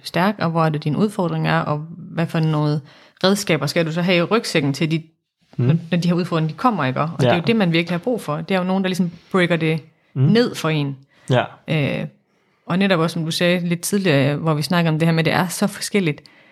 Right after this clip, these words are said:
Speaker 1: hvordan A D H D påvirker en. Altså, jeg har jo også mødt tyve forskellige kvinder, og der er ikke én, der er ligesom mig.
Speaker 2: Nej.
Speaker 1: Og du, du kan møde hundrede forskellige mænd, og der er ikke en, der er ligesom dig. Det er
Speaker 2: Mm.
Speaker 1: så forskelligt, hvordan det,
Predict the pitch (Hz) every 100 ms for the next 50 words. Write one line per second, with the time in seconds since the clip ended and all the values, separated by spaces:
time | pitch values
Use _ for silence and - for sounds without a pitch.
0 | _ - - - 175 170 170 165 190 160
1 | 160 202 175 160 170 165 156 139 - -
2 | 180 180 180 170 185 190 160 - - -
3 | - - 135 - - - 240 214 180 175
4 | 160 135 170 180 180 165 165 120 - 220
5 | 170 143 143 156 151 156 135 135 151 127
6 | 110 98 - - - - - 165 160 -
7 | - 175 175 170 175 175 175 185 214 202
8 | 170 151 190 170 170 185 - 156 160 208
9 | 165 143 151 160 147 147 156 - - 196
10 | 180 165 202 175 151 151 151 160 160 160
11 | 156